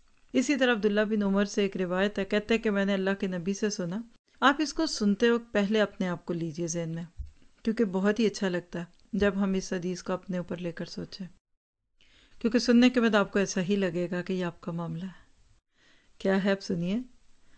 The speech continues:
अल्लाह ताला मोमिन को अपने नज़दीक बना लेगा। अब हम मोमिन तो नहीं है, लेकिन कोशिश तो कर रहे हैं ना बनने की, ये सोच लें। और इस पर अपना पर्दा डाल देगा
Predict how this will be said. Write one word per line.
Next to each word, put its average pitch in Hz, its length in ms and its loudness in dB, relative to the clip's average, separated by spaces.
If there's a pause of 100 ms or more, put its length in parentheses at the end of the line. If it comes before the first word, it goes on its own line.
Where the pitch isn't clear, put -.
(180)
अल्लाह 277 200 4
ताला 285 200 2
मोमिन 220 440 6
को 220 100 2
अपने 208 260 -2
नज़दीक 196 520 0
बना 175 320 -4
लेगा। 180 360 -6 (180)
अब 247 120 0
हम 277 100 4
मोमिन 262 360 6
तो 285 120 0
नहीं 269 220 6
है, 269 80 4
लेकिन 233 260 2
कोशिश 226 400 0
तो 226 80 0
कर 208 180 0
रहे 190 160 -2
हैं 185 80 -2
ना 196 120 0
बनने 175 360 -4
की, 180 240 -16 (180)
ये 202 80 2
सोच 180 320 -6
लें। 175 120 -8 (380)
और 269 100 10
इस 285 100 2
पर 302 160 4
अपना 302 220 0
पर्दा 196 380 2
डाल 180 300 0
देगा 175 340 -4